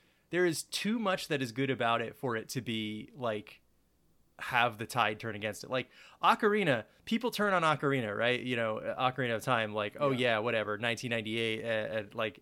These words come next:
Speaker 1: uh, every game build, uh, builds on Ocarina of Time, even the games that come right after. But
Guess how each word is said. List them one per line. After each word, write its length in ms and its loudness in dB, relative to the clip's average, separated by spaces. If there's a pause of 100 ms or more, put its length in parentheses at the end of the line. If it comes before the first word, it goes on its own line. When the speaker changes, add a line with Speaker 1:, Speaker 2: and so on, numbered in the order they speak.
Speaker 1:
uh, 180 -6
every 380 0
game 480 0 (420)
build, 280 2
uh, 220 -2
builds 280 2
on 80 2
Ocarina 500 -2
of 220 -6
Time, 300 -4
even 260 2
the 60 2
games 180 2
that 80 -4
come 180 -4
right 140 2
after. 400 -6 (500)
But 380 2